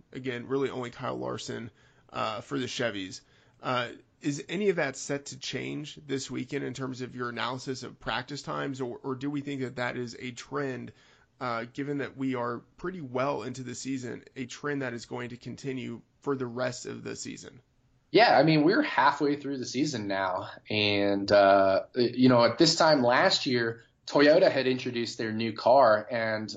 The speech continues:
Speaker 2: uh, about race ten, eleven, nine, ten, eleven, somewhere in that point, they really started the rest of the field and surpassing the rest of the field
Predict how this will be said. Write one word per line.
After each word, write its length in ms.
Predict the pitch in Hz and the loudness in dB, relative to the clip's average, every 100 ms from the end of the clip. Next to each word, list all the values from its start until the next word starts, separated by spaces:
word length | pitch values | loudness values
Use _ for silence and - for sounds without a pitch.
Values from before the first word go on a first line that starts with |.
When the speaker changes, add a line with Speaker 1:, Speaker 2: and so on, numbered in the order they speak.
| - | -10
Speaker 2:
uh, 140 | - 127 | -6 0
about 480 | 127 175 208 147 135 | 4 6 4 0 -6
race 300 | 170 160 - | -6 -6 -12
ten, 380 | - 143 151 156 | -4 0 2 2
eleven, 640 | 135 139 143 147 156 151 | 4 4 4 0 -2 -6
nine, 260 | 143 135 147 | -4 -2 0
ten, 140 | 147 139 | 0 0
eleven, 240 | 135 135 | 0 0
somewhere 540 | 156 151 _ _ 147 | -2 -4 _ _ 0
in 60 | 135 | 2
that 200 | 127 - | 2 0
point, 320 | 135 127 120 - _ _ - - - - - | -6 -8 -12 -14 _ _ -18 -18 -18 -20 -10
they 100 | 117 | -2
really 280 | 127 143 135 | 4 6 4
started 260 | 131 127 - _ _ _ _ _ _ _ _ _ _ _ _ _ _ | 4 0 0 _ _ _ _ _ _ _ _ _ _ _ _ _ _
the 60 | - | -4
rest 160 | - | -4
of 40 | - | 0
the 40 | |
field 120 | 113 | 0
and 80 | 107 | 4
surpassing 520 | 143 - 127 127 113 | 2 4 4 4 -2
the 40 | 104 | -4
rest 220 | 107 - | -4 -6
of 60 | |
the 40 | 104 | -6
field 360 | 117 107 104 | -2 -2 -4